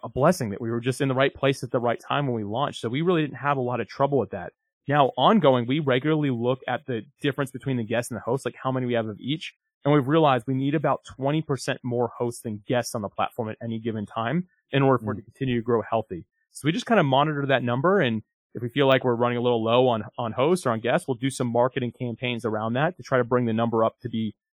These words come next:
Speaker 1: to continue to rise together at that right ratio.
Speaker 2: Mm, mm, that's great. I'm, I'm surprised it was only just over a year ago that you launched.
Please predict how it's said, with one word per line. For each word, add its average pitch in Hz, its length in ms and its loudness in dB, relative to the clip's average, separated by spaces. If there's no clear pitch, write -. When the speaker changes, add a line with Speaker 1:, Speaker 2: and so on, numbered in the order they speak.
Speaker 1:
to 127 100 -4
continue 147 360 -2
to 139 80 4
rise 120 360 4
together 120 460 0
at 107 100 -4
that 104 160 -4
right 110 220 -4
ratio. 107 500 -8
Speaker 2:
Mm, 113 260 0
mm, 104 260 -6
that's 95 200 -12
great. 107 300 0
I'm, 143 220 2
I'm 175 140 2
surprised 110 640 4
it 117 180 -6
was 107 340 -4
only 107 680 0
just - 220 -8
over 104 260 0
a 104 40 -2
year 127 240 -2
ago 131 220 -2
that 101 160 -6
you 101 160 -4
launched. 101 420 -4